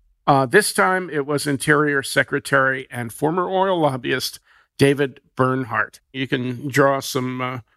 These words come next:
possible conclusions about the fact that if there's so little about the environment in the speech, the Secretary of Interior can stay home, get a bowl of popcorn, and watch it on T V. The designated survivor, of course, is the one cabinet member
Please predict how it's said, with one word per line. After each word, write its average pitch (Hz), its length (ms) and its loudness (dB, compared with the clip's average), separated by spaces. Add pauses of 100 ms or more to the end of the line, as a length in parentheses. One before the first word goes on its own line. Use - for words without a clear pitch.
(260)
possible 170 520 0
conclusions 120 680 -6
about 117 320 -4
the 117 80 -8
fact 117 420 -2 (360)
that 117 160 2
if 113 100 -10
there's 123 180 0
so 131 160 2
little 127 280 0
about 117 240 -2
the 127 120 -2
environment 147 560 2
in 147 60 -6
the 135 80 -2
speech, - 460 -2 (240)
the 117 80 0
Secretary 123 760 0
of 110 80 -10
Interior 113 640 -2 (400)
can 117 200 0
stay 120 320 0
home, 139 360 2
get 117 160 -6
a 117 40 -6
bowl 113 280 -4
of - 100 -14
popcorn, 135 540 0
and 113 180 -6
watch 110 240 -6
it 107 100 -6
on 104 180 -10
T 110 200 -10
V. 143 400 0 (360)
The 127 80 -2
designated 131 640 0
survivor, 123 580 0
of - 140 -8
course, 120 320 0
is 117 120 -8
the 117 120 -4
one 123 260 0
cabinet 143 580 0
member 131 440 -2